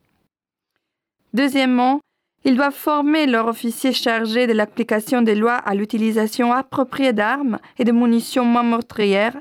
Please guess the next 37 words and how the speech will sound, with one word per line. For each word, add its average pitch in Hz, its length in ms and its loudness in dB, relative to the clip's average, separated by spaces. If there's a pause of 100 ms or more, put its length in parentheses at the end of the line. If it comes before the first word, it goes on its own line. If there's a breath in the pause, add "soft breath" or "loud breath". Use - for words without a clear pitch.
(140)
et 262 60 -2
surveiller 285 600 0
de 254 100 0
près 247 260 -2
leur 233 200 2
utilisation 220 760 -2
pendant 196 300 -2
les 185 220 0
opérations. 165 600 -6 (880)
La 233 100 0
publication 262 680 0
des 240 140 0
principes 262 460 -4
directeurs 247 480 0
des 233 80 0
Nations 220 320 -2
Unies 214 320 0
relatifs 214 540 -2
aux 214 60 2
droits 208 200 0
de 202 100 0
l'homme 202 360 0
sur 190 180 -4
l'utilisation 240 720 -2
d'armes 240 360 -2
moins 202 140 0
létales 190 500 -2
dans 185 100 -2
l'application 190 640 -2
des 190 140 0
lois 208 300 -2 (140)
est, 220 200 -4 (340 loud breath)
à 208 100 -2
notre 226 240 -2
avis, 214 360 -2 (260 loud breath)
un 226 160 0
ajout 247 260 -2